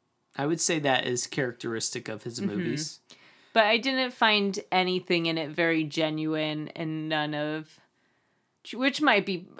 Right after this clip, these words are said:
Speaker 2: partly on the acting choices, but just none of the people feel like real people or, like, anything I should really care about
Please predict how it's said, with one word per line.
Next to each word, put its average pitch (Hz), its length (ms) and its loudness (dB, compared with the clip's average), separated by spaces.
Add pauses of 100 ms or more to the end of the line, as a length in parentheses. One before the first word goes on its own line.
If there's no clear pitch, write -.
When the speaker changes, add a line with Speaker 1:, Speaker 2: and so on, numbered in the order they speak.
(540)
Speaker 2:
partly 170 500 4
on 156 440 0 (480)
the 170 300 -4
acting 160 500 0
choices, 156 580 -6
but 165 240 -2
just 202 180 -8
none 220 220 2
of 185 140 -2
the 190 80 0
people 165 340 -4
feel 160 220 -6
like 156 280 -4
real 160 340 -2
people 147 600 -6 (400)
or, 151 260 -4
like, 151 200 -6
anything 160 380 -6
I 151 100 -6
should 147 220 -6
really 147 420 -4
care 156 340 0
about 156 580 2